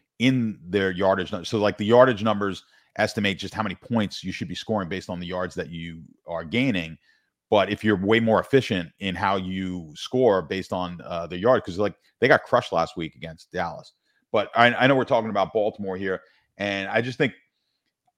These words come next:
I, Cleveland, I, I have Cleveland fairly, you know, up there as well as one of the better teams, um, in the league. I just think Baltimore here is in a, is in a pretty good spot. I think they're far superior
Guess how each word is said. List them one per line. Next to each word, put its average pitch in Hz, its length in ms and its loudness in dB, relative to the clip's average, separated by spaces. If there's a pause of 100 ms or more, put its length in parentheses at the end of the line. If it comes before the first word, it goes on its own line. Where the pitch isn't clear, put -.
(160)
I, 110 180 -6 (520)
Cleveland, 175 640 -2
I, 120 120 4
I 131 180 6
have 170 140 6
Cleveland 170 300 -2
fairly, 160 560 2 (560)
you 143 80 -6
know, 117 160 -2 (120)
up 123 200 2
there 147 200 4
as 113 100 -4
well 120 340 2
as 90 140 -8
one 107 160 -6
of 104 60 -6
the 101 40 -6
better 101 220 -4
teams, 104 640 -8
um, 92 560 -6
in 104 140 -10
the 95 80 -8
league. 107 220 -4
I 104 60 2
just 107 160 -8
think 107 160 -2
Baltimore 104 440 0
here 101 200 0
is 90 180 -6
in 98 80 -6
a, 87 220 -8
is 95 380 -12
in 101 80 -8
a - 20 -14
pretty 98 180 -12
good 90 120 -10
spot. 92 240 -2
I 90 40 -4
think 95 160 -14
they're 92 220 -6
far 95 280 -4 (360)
superior 98 800 0